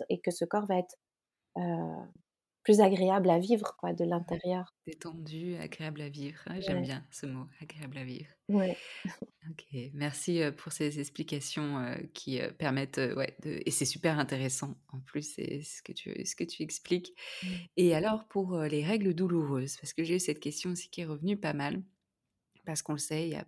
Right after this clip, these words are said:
Speaker 2: beaucoup de personnes qui vivent avec des règles qui sont douloureuses, voire très douloureuses, voire handicapantes.
Speaker 1: Mm.
Speaker 2: Est-ce que l'ostéopathie, et de quelle manière, mais est-ce que l'ostéopathie peut aider à réduire,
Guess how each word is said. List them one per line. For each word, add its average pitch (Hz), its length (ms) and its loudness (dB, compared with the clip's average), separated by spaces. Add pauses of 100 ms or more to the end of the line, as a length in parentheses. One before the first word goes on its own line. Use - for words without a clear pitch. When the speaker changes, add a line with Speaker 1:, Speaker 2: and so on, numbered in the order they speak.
Speaker 2:
beaucoup 156 200 -2
de 160 60 -10
personnes 185 560 2
qui 160 160 -6
vivent 156 220 -2
avec 147 200 -2
des 147 120 -6
règles 165 180 -2
qui - 120 -8
sont 151 220 -2 (240)
douloureuses, 165 580 4
voire - 220 -16
très - 200 2
douloureuses, 165 560 2
voire 151 160 -4
handicapantes. 151 720 -4 (200)
Speaker 1:
Mm. 175 240 -2 (160)
Speaker 2:
Est-ce 170 160 0
que 226 100 2
l'ostéopathie, 160 920 -2
et 190 80 2
de 143 100 0
quelle 185 300 -4
manière, 165 540 -2
mais 170 140 0
est-ce - 420 -14
que - 100 -2
l'ostéopathie 165 640 -4
peut 220 260 0
aider 160 420 4
à 175 140 0
réduire, 175 800 0